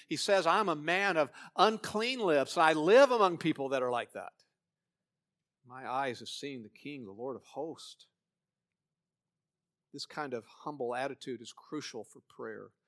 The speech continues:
especially when we're praying in the midst of trials that we're experiencing. Many people get angry at God.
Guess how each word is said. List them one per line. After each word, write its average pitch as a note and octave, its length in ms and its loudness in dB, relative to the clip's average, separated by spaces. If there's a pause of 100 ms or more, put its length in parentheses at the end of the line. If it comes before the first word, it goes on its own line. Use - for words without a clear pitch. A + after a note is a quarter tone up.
(320)
especially F3 760 -2
when B2+ 180 -8
we're A#2+ 120 -10
praying F3 640 -10 (200)
in B2+ 120 -10
the A#2+ 60 -12
midst D3 280 -6
of B2+ 120 -12
trials D#3+ 600 -4
that D3 120 -8
we're D3+ 180 -12
experiencing. E3 760 -14
Many D3+ 200 -12
people F3 340 -14
get C3+ 260 -12
angry E3 440 -8
at F3 100 -16
God. F#3 460 -2